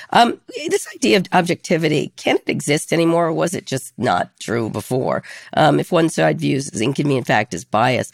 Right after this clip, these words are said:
how do you get back to, is there any way, given the noise and the reductive nature of everything and the constant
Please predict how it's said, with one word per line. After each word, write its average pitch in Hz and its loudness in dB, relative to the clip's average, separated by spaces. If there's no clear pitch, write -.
how - 2
do 392 0
you - 0
get 170 0
back 156 2
to, 117 0
is 240 2
there 202 0
any 185 4
way, 139 2
given 147 2
the 135 2
noise 135 0
and - -2
the 127 -2
reductive 135 -4
nature 117 -2
of 90 -2
everything 85 -2
and 113 -2
the 107 -4
constant 123 -4